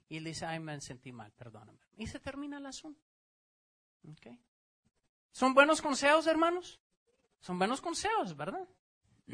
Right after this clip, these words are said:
Son buenos consejos porque lo dijo Jesús, no yo. Número dos, si no hay buen resultado, el hermano no me hace caso, no quiere hablar, regreso con una o dos personas como testigos.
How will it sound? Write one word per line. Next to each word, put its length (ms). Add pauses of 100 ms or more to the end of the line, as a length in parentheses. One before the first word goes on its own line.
(1080)
Son 220
buenos 240
consejos 420
porque 260
lo 140
dijo 220
Jesús, 320
no 120
yo. 220 (960)
Número 340
dos, 480 (640)
si 340
no 380
hay 160
buen 220
resultado, 840 (600)
el 80
hermano 420
no 380
me 280
hace 300
caso, 400
no 160
quiere 200
hablar, 280 (280)
regreso 760
con 300
una 440
o 120
dos 240
personas 580
como 280
testigos. 1080